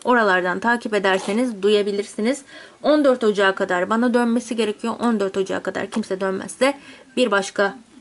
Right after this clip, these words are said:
şanslı kişiyi seçmek durumunda kalacağım. Şimdiden hepinize iyi yıllar.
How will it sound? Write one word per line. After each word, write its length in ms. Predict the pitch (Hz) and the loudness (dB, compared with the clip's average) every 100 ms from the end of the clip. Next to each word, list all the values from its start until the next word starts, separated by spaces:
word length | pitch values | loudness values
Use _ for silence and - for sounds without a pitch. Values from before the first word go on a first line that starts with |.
| - | -20
şanslı 540 | - - - 214 - - | -18 -12 -6 -4 -6 -12
kişiyi 340 | - - 240 | -10 -4 -4
seçmek 500 | - 208 214 202 196 | -2 -4 -4 -6 -4
durumunda 320 | 196 208 214 | -6 -4 -4
kalacağım. 460 | 226 262 233 277 294 - - - | -2 -2 2 2 2 -4 -20 -16
Şimdiden 480 | - - 320 277 254 | -4 0 4 4 4
hepinize 480 | 254 277 233 214 226 - - - _ | 2 2 2 0 -2 -6 -20 -20 _
iyi 180 | - 262 | -2 2
yıllar. 380 | 254 226 233 | 4 4 4